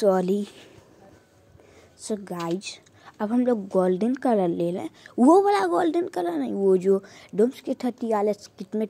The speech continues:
two type के golden color होते हैं। एक तो हम लोग हार बनाने में यूज़ किए, चन्ना कोली के पाउडर, और एक को हम लोग यूज़ कर रहे हैं यहाँ पर इनके ताज बनाने में। ग्रीन पर गेल-, गोल्डन दोनों मिल जाएंगे तो सूट कर लेंगे।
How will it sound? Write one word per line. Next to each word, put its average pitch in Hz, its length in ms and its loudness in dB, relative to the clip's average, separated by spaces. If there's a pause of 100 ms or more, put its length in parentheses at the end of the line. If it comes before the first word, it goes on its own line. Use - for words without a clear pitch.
two 262 120 0
type 208 280 -2
के 185 120 -6
golden 175 340 -2
color 170 320 -4
होते 165 240 -8
हैं। 175 80 -4 (520)
एक 214 100 -2 (100)
तो - 80 -2
हम 208 120 0
लोग 220 260 -2
हार 208 460 -4
बनाने 208 340 -2
में 208 120 -4
यूज़ 208 300 -4 (100)
किए, - 200 -8 (480)
चन्ना 185 340 -2
कोली 185 320 -4
के 185 160 -6
पाउडर, 180 520 -4
और 185 100 0 (120)
एक 196 120 0 (100)
को 190 100 -4
हम 180 120 -2
लोग 170 240 -4
यूज़ 180 280 -2
कर - 180 -8
रहे 233 120 -4
हैं 269 60 -6
यहाँ 175 340 -6
पर 165 220 -10 (360)
इनके 190 280 -4
ताज 180 500 -2
बनाने 170 360 -6
में। 175 140 -4
ग्रीन 180 260 -2
पर 247 200 -4
गेल-, 196 340 -2 (640)
गोल्डन 185 540 2
दोनों 220 260 2
मिल 208 280 0
जाएंगे 220 320 -2
तो 330 160 -10
सूट 214 340 -4
कर 180 160 -10
लेंगे। 180 200 -16